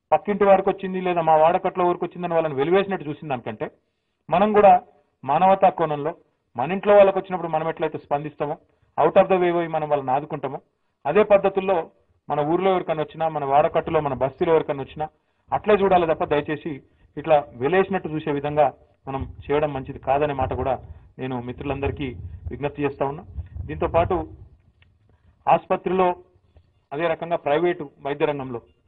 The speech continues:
సిరిసిల్లాలో ఉన్న వెంటిలేటర్ల సంఖ్య ఎంత, ఆక్సిజన్ సిలిండర్ల సంఖ్య ఎంత, ఇవన్నీ లెక్కలు కూడా ఇప్పుడు తీసుకున్నాం. అవసరమైతే అదనంగా ఏమైనా కావాల్సి వస్తే కూడా వెంటనే ప్రొవైడ్ చేస్తామని చెప్పి నేను మన డిఎంఎన్హెచ్ఓ గారికి,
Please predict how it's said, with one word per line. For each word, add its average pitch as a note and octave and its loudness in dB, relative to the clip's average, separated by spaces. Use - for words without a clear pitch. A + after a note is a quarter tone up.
సిరిసిల్లాలో F3+ 0
ఉన్న E3 -4
వెంటిలేటర్ల D#3+ -4
సంఖ్య C#3 -8
ఎంత, A2+ -8
ఆక్సిజన్ D#3+ 2
సిలిండర్ల F3 -4
సంఖ్య D3 -6
ఎంత, B2 -6
ఇవన్నీ G3+ -4
లెక్కలు G3+ 0
కూడా F#3+ 0
ఇప్పుడు D#3 -12
తీసుకున్నాం. E3 -10
అవసరమైతే F#3 0
అదనంగా G3+ 4
ఏమైనా F#3+ 2
కావాల్సి E3+ 2
వస్తే E3 -8
కూడా E3+ -2
వెంటనే D#3+ -4
ప్రొవైడ్ D3 0
చేస్తామని C#3+ -6
చెప్పి C3+ -10
నేను C#3 -8
మన B2+ -10
డిఎంఎన్హెచ్ఓ C#3+ -4
గారికి, C#3 -6